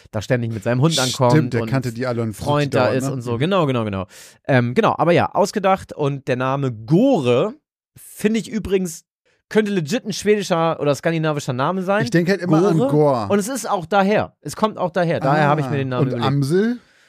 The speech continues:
Speaker 1: Das ist alles random. Aber Gore war
Speaker 2: Aber wie kommt man denn auf, also weil Gore und Amsel waren
Speaker 1: Amsil?
Speaker 2: Amsil. Was
Speaker 1: Ja,
Speaker 2: ist
Speaker 1: weiß ich nicht. Ich brauchte, ich habe ja immer so spezielle Namen.
Speaker 2: Wie hieß sie?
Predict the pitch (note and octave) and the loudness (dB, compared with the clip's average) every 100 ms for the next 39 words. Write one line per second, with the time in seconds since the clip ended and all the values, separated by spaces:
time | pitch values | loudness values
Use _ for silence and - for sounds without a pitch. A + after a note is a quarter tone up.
0 | _ - D#3 D#3 A#2+ - C3 A2 A2+ G#2 | _ -2 -2 -2 -6 -4 -4 -2 -4 -4
1 | G2+ C3 D3 B2+ F#3 A#3 G#3 G#3 F3+ F#3 | -4 0 0 2 4 4 4 2 2 2
2 | C3+ - D#3 F3+ D3 C#3+ C3 - C3 C3 | 0 0 -4 -4 -4 -4 -4 -4 -2 0
3 | C#3 B2 F3 B3+ A3+ A3 G#3+ F3+ G#3+ F#3+ | 0 2 2 2 0 -2 -2 -4 -4 -2
4 | D#3+ C#3+ E3+ A3 B2+ B2+ D3 G3 E3+ E3 | -2 0 2 2 2 2 2 0 -4 -4
5 | F3 C3+ B2 A#2+ A#2+ C#3+ E3+ F#3 D3 A2 | -4 -4 -2 -4 -2 -2 2 2 0 -2
6 | G2+ - - D3 D#3 E3 D3 D3 G3+ G3+ | -6 -10 -8 -6 -4 -6 -6 -2 0 2
7 | G#3+ E3+ B2+ - - G#2+ G2+ C3+ C3+ C3+ | 2 0 -2 -8 -8 -8 -2 2 2 2
8 | C3+ E3 | 0 -2